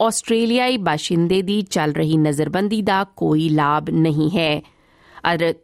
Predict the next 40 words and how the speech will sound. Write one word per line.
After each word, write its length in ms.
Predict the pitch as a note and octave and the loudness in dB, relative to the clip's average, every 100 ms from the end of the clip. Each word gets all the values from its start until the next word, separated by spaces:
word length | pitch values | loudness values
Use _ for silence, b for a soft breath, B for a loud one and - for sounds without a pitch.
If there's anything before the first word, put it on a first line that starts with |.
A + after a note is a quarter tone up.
| - | -2
ਤੇ 120 | F#3 | 0
ਵਿਰੋਧੀ 460 | D#3+ E3+ E3 D#3+ G3 | 0 0 0 0 -2
ਧਿਰ 160 | G3+ | -2
ਦੇ 160 | D3 D#3+ | 0 2
ਨੇਤਾ 360 | F3 F3+ G#3+ | 2 0 -2
ਪੀਟਰ 380 | A3 F#3+ D#3 D#3 | -2 -4 -2 -2
ਡਟਨ 340 | C#3 E3+ B3 B3+ | -2 -2 0 -2
ਦਾ 100 | C4+ | -2
ਕਹਿਣਾ 320 | C#4 C#4 C#4 | -2 -2 0
ਹੈ 200 | D4 D4 D4 B B B - | 0 -2 -6 B B B -4
ਕਿ 160 | D#4 - | -2 0
ਉਹ 440 | D4+ D4 E4+ D#4+ G#3 | 0 2 2 0 -2
ਇਕਵੰਜਾ 560 | - G#3 A3 A#3 B3+ | -2 0 2 2 0
ਸਾਲਾ 480 | C4 - F3+ D#3 D#3 | -2 -2 0 2 0
ਵਿਅਕਤੀ 420 | D3+ D#3+ - A#3 | 0 -4 -2 -4
ਬਾਰੇ 320 | G3+ G3+ G#3 A#3 | 0 0 0 -2
ਚਿੰਤਤ 440 | - C#4 F3+ D3 - | 0 -2 -2 -4 -2
ਹਨ, 180 | A#3+ F3 - b b b B3 | -2 -2 -6 b b b -4
ਇਹ 120 | C#4 | -2
ਕਹਿੰਦੇ 320 | D#4+ D#4+ E4+ | 0 0 2
ਹੋਏ 220 | D4+ E4 D#4+ | 2 0 0
ਕਿ 180 | D#4 | -4
ਕੇਸ 540 | D4+ - F3+ F#3 G3+ - - | -4 -2 0 0 -2 -8 -6
ਬਹੁਤ 360 | G3 B3+ B3 | -2 -2 -2
ਲੰਮੇ 380 | F#3 D3 D3 D#3+ | 0 2 2 0
ਸਮੇਂ 320 | E3 D#3+ D#3 | 0 0 0
ਤੋਂ 200 | D#3+ F#3+ G#3 | 0 -2 -2
ਚੱਲ 220 | - D3+ | -2 -2
ਰਿਹਾ 300 | C#3 D#3+ E3+ | 0 0 0
ਹੈ। 240 | F#3 F#3+ D#3+ - _ _ B B B B B B B - | 0 -2 -2 -6 _ _ B B B B B B B -4
ਅਸਾਂਜ 460 | - F#3+ E3 E3 F3+ | -2 0 0 0 0
ਨੂੰ 160 | G3+ | 0
ਲੰਡਨ 400 | F3 D3+ D#3 E3+ | 2 2 2 2
ਦੇ 120 | F#3+ | 0
ਬੈਲਮਾਰਸ਼ 680 | F#3+ D#3+ C#3+ D#3 E3 F3+ - | 0 0 2 2 0 -2 -4
ਜੇਲ੍ਹ 360 | D3+ G#3 B3 A3+ | -2 0 0 0
ਵਿੱਚ 220 | A3+ A#3 | -2 -2
ਰੱਖਿਆ 380 | E3+ D3 - D3+ | -2 -2 -2 -2
ਗਿਆ 220 | E3+ G3+ | 0 0
ਹੈ, 240 | B3 A3+ | -2 -2